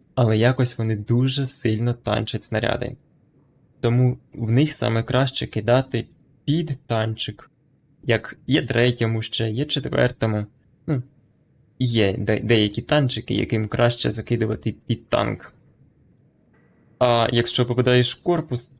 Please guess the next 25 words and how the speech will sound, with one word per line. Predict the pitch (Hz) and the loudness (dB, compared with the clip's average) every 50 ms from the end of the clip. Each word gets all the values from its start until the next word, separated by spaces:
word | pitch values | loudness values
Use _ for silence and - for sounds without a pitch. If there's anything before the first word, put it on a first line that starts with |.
| _ | _
то | - 135 | -10 -4
там | - - 127 117 107 - - - - _ _ _ _ _ _ _ _ - _ _ _ _ | 0 0 2 2 0 -2 -6 -10 -16 _ _ _ _ _ _ _ _ -20 _ _ _ _
геть | - - 123 123 113 110 - | -4 0 2 2 2 2 0
різна | - 120 110 107 110 104 | 0 0 0 2 0 -2
ситуація. | - - 110 - - - - - - - - 117 - _ _ _ _ _ _ - | -4 -4 -2 0 0 0 0 -2 -4 -4 -4 -4 -6 _ _ _ _ _ _ 0
Може | 127 123 120 107 113 113 | 2 4 4 4 4 2
вилетіти | 113 113 110 110 107 - 98 - 101 92 - - _ _ | 2 2 2 0 -2 -4 -6 -4 -6 -6 -6 -10 _ _
і | 160 165 | -2 0
триста, | 156 - 151 160 156 151 - - 131 120 110 - - _ _ _ _ _ | 2 2 4 4 4 2 2 0 -2 -2 -2 -4 -10 _ _ _ _ _
і | - 131 123 | 2 2 2
двадцять. | 120 107 107 98 98 - - - 78 - - - _ _ _ _ _ _ _ _ _ _ _ _ _ _ _ | 2 2 0 0 0 -2 -4 -8 -10 -10 -12 -18 _ _ _ _ _ _ _ _ _ _ _ _ _ _ _
Як | - - 117 135 156 156 - - | -4 0 2 2 2 0 -2 -6
це | - 143 | -6 -4
працює, | - 139 139 135 - 143 139 131 127 123 120 123 - _ _ _ _ _ _ _ | -2 -2 -4 -4 -2 -2 0 0 0 0 -4 -6 -10 _ _ _ _ _ _ _
я | - - 113 120 | -2 -2 0 0
ще | - - 123 | 0 -2 -4
сам | 120 - - 117 117 | -2 0 0 0 0
толком | 110 - 117 113 110 - 110 113 110 | 0 0 -2 -2 -2 -2 -2 -2 -2
не | 107 113 | 0 0
розібрався. | 113 113 104 113 107 107 110 107 - - - 107 104 - _ _ _ _ _ _ _ _ _ _ _ _ _ _ _ _ _ _ _ _ _ _ _ _ _ _ _ _ _ _ _ _ _ _ _ _ _ _ _ _ _ _ _ | 0 0 0 0 0 0 0 0 0 -2 -4 -4 -8 -10 _ _ _ _ _ _ _ _ _ _ _ _ _ _ _ _ _ _ _ _ _ _ _ _ _ _ _ _ _ _ _ _ _ _ _ _ _ _ _ _ _ _ _
Я | - 117 120 117 | 2 4 4 4
знайшов | 107 117 113 110 107 - - 113 110 - | 4 4 2 2 2 2 0 0 0 -2
приклад | - - 127 117 113 - 113 107 107 - | -2 0 2 2 2 2 0 0 0 0
навіть | 117 110 110 104 104 101 - | 0 2 2 2 2 0 0
не | 107 107 104 101 - | 0 0 0 0 -2